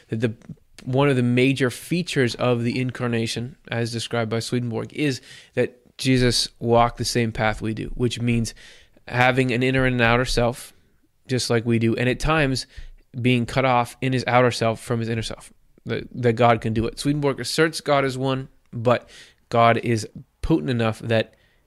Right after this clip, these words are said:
he can box himself out of himself for a good cause. Um,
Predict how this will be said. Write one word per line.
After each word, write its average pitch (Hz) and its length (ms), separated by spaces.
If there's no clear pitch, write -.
he 123 180
can 110 360
box 110 420
himself 107 360
out 107 180
of 107 80
himself - 540
for 120 200
a 113 40
good 107 200
cause. - 440
Um, 127 360